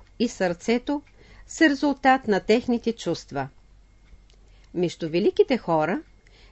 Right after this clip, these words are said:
както и между обикновените, се появило раздвояване. Едните тръгнали наляво,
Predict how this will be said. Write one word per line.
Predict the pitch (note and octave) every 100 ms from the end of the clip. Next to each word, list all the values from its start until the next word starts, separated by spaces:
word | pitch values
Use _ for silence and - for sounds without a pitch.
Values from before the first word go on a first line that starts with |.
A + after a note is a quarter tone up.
| -
както | D#4 D#4+ -
и | C4
между | A3+ G#3 F#3+
обикновените, | F3 E3+ F3 D#3+ D3+ F#3 A3+ - C4+ - _ - -
се | - -
появило | C#4+ F#3 F#3+ F#3 C#4+ C#4+ C#4
раздвояване. | C4+ B3+ B3+ A#3 E3+ C#3+ C#3+ C#3+ - - - _ _ - - -
Едните | C4 B3 D#4+ C#4+
тръгнали | B3 A#3 A#3 G#3+ F#3+ F3+
наляво, | E3+ D#3+ D#3 F3 G#3+ D#4